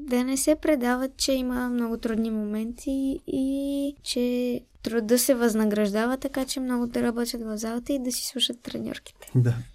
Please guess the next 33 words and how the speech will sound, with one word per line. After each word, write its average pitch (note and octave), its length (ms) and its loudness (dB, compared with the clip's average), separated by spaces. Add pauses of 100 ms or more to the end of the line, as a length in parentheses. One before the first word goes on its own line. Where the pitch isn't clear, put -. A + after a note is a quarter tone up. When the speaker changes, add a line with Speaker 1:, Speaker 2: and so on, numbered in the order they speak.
(140)
Speaker 2:
Прави F#3 200 0
впечатление, E3+ 580 0
че C#3+ 320 0 (320)
всички F3+ 320 -2
сме D3 220 2
чували C3 320 4
истории A2+ 400 0
колко A#2+ 300 0
е A2 80 -4
тежко G#2+ 300 -4
в - 60 -12
художествената G2 640 -6
гимнастика, G#2 840 -6
колко A2 360 -6
са - 160 -2
еднообразни A2+ 600 -2
тренировките, A2 600 -6
колко A2+ 320 -4
труд A#2+ 260 -4
трябва G#2+ 200 -6
да G#2+ 60 -6
хвърляш, B2+ 440 -6 (480)
но D#3+ 100 -6
ти F3+ 120 -2
ги C#3+ 120 -2
приемаш C#3 320 -2
някакси C3+ 340 -4
е B2 60 0
така A2+ 240 -6
с - 220 -12
усмивка A#2 420 -2
нещата, A2+ 400 -6
като - 320 -6